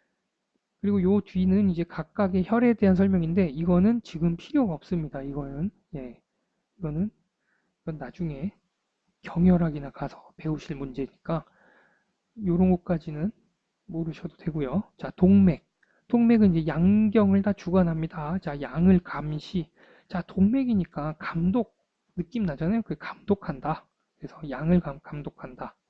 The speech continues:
그래서 위치를 보면은 이제 뒤쪽 척추 부위를 쭉 가로질러서 올라갑니다. 여기까지요. 자, 이렇게 되면 아까 앞에서 올라온 거랑 연결이 되겠죠.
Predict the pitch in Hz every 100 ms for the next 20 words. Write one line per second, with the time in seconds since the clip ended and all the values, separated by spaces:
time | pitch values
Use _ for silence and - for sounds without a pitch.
0 | _ _ _ _ _ _ _ _ _ _
1 | 170 151 165 156 - - 165 160 151 147
2 | 214 269 _ _ _ 131 131 - _ _
3 | - 170 - 151 - - - 285 240 208
4 | 156 156 269 _ _ _ _ - 233 254
5 | - - 160 170 160 156 151 202 160 156
6 | 147 127 120 - - - _ _ _ _
7 | _ _ 147 143 _ - - _ _ _
8 | _ _ _ _ _ _ - - _ 143
9 | 196 - 240 202 175 165 151 156 - 151
10 | 147 - 208 202 151 160 175 160 151 165
11 | 220 151 160 180 165 147 143 - 139 170